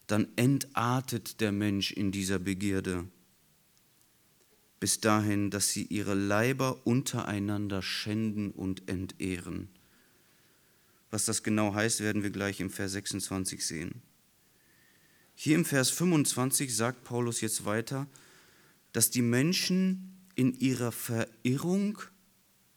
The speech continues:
das Geschöpf verehren anstatt den Schöpfer. Sie vertauschen etwas. Sie tauschen Wahrheit gegen Lüge ein.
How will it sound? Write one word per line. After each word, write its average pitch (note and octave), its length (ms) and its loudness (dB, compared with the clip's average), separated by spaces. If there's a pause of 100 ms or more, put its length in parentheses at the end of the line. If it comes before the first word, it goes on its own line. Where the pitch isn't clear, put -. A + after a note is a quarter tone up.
(260)
das - 280 2
Geschöpf D#3 480 0
verehren C3 960 0
anstatt A2+ 540 -2
den A2+ 140 -2
Schöpfer. - 540 -6 (1600)
Sie A2+ 160 -4
vertauschen C3 680 -4
etwas. - 580 -10 (480)
Sie A2 200 -6
tauschen B2+ 640 -2
Wahrheit D3+ 640 0
gegen B2 300 2
Lüge B2+ 500 0
ein. F#2 400 -6